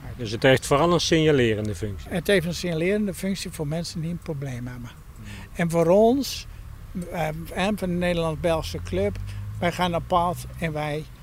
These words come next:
Speaker 1: kijken hoe architectuur, we zijn geïnteresseerd in de architectuur van kerken. En, eh, hoe zijn ze gebouwd,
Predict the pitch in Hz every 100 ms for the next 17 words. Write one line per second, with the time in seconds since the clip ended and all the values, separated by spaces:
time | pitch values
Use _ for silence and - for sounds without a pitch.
0 | - - - - - - 175 165 151 170
1 | - - - - - - - - - 180
2 | - - 165 - - - 180 - 156 147
3 | 139 147 185 165 185 - - 175 151 160
4 | 160 131 - - - - 156 135 151 139
5 | 165 151 139 131 151 - 143 135 - -
6 | - - - - 143 139 135 139 180 180
7 | 190 - 165 165 - - 143 156 139 143